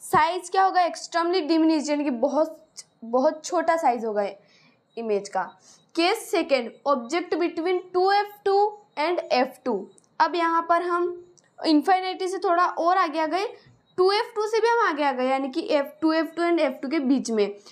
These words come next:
तो यहाँ पर आप देख सकते हैं एक, एक लाइट रे गई प्रिंसिपल एक्सिस के पैरेलल, तो वो कहाँ से पास होगी?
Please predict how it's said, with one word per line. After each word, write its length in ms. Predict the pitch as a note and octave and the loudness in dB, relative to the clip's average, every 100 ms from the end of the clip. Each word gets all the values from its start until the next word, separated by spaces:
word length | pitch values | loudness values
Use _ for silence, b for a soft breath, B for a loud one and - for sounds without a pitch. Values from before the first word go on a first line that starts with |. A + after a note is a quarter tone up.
| B | B
तो 60 | D#4 | 2
यहाँ 280 | D4+ D4 D#4+ | 2 2 2
पर 80 | |
आप 100 | E4 | 2
देख 180 | C4+ D4 | 2 -2
सकते 240 | - C4 E4+ | -4 -4 -2
हैं 100 | F4 | -2
एक, 340 | - - - | -6 -16 -4
एक 420 | C4 - D4 D#4 | -4 0 0 0
लाइट 380 | D4 B3+ C4+ C4+ | 0 2 0 -2
रे 100 | D4 | 0
गई 180 | D4 D#4 | 0 0
प्रिंसिपल 400 | D4+ C4+ C4+ C4+ | -4 -4 -4 -4
एक्सिस 220 | C4 - | -4 -6
के 100 | C#4+ | -2
पैरेलल, 320 | C#4 C4 C4 | 0 0 0
तो 80 | C4 | -2
वो 60 | C4 | -2
कहाँ 200 | B3+ A#3+ | -2 -2
से 100 | B3 | -2
पास 200 | A#3+ C4 | -2 -2
होगी? 240 | C4 F4 | -2 -4